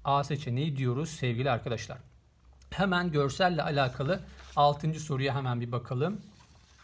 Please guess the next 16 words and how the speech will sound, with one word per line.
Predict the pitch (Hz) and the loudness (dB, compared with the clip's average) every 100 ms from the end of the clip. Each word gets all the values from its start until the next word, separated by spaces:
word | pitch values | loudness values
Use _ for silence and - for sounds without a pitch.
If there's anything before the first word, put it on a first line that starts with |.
| - _ - - - - - - _ - - - | -20 _ -20 -20 -20 -20 -20 -20 _ -20 -20 -20
Şöyle | - - 131 127 | -14 -6 -4 -2
görselimiz | 127 127 123 123 120 117 - | 0 -2 -2 -4 -2 -4 -6
burada | 131 120 113 | -8 -6 -6
kalsın. | - 127 113 - 135 147 | -4 -2 -4 -6 -6 -4
Ben | 120 117 - - - | -4 -6 -12 -20 -20
sayfayı | - 123 117 - 117 | -6 -4 -4 -4 -4
da | - | -2
ayarlayayım. | 127 127 113 113 165 - - - _ _ _ _ _ - _ _ _ _ _ - | 0 0 -2 -2 -4 -6 -14 -20 _ _ _ _ _ -20 _ _ _ _ _ -6
Evet. | 131 123 - - - _ _ _ _ _ _ - | -6 -6 -12 -20 -20 _ _ _ _ _ _ -18
Sanırım | - 131 113 160 160 - - _ _ _ | -6 -4 -2 -6 -8 -18 -20 _ _ _
şu | - - | -10 -4
an | 120 151 165 | -4 -4 -4
ortalamış | 135 143 139 - - 131 135 143 123 139 147 151 - | -2 -2 -6 -14 -8 -2 -2 -2 -2 -2 -4 -6 -8
oluyorum. | 135 120 117 107 104 | -8 -6 -6 -8 -8
Evet. | 131 127 - - - _ - _ _ - | -10 -10 -14 -20 -20 _ -20 _ _ -6
Tamam. | 120 | -4